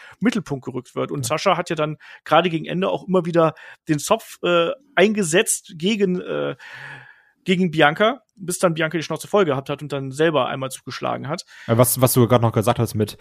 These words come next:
Speaker 2: äh, mehrere Aktionen, wie, wo sie ihre Stärke gezeigt hat. Ähm, da hatten wir halt zum einen noch diesen Suplex, äh, wo sie dann, äh, Banks immer hat in die, in die Seile federn lassen.
Speaker 1: Ja.
Speaker 2: Natürlich auch, äh,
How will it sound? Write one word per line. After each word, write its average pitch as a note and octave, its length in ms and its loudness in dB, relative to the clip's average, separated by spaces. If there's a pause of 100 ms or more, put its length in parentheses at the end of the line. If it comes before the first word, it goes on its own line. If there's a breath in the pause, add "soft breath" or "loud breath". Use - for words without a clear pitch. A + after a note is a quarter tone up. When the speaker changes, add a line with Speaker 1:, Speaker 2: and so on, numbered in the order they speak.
(240 soft breath)
Speaker 2:
äh, - 60 -6
mehrere A2+ 260 6
Aktionen, A2 320 -2
wie, A2+ 280 -2
wo A2+ 80 2
sie A2 100 0
ihre A2 140 0
Stärke G#2+ 220 -2
gezeigt A2+ 440 -2
hat. B2+ 220 0 (320 loud breath)
Ähm, A2 180 -2
da G#2+ 80 2
hatten A2 140 2
wir G#2+ 60 4
halt G#2+ 100 0
zum A#2+ 140 -2
einen A2+ 180 2
noch A2 80 2
diesen G#2+ 160 -4
Suplex, - 680 0 (340 soft breath)
äh, A2+ 80 -4
wo A2+ 120 -2
sie A2 80 -2
dann, A2+ 220 4
äh, A2 320 2
Banks B2 260 2
immer B2 180 -2
hat A2+ 140 0
in A2+ 60 -4
die, A2 100 -2 (120)
in A2+ 120 -4
die A2 80 -4
Seile B2 240 4
federn C3 340 4
lassen. B2+ 400 0 (240)
Speaker 1:
Ja. A2+ 80 2
Speaker 2:
Natürlich A#2+ 340 2
auch, A2+ 300 0
äh, G#2 300 0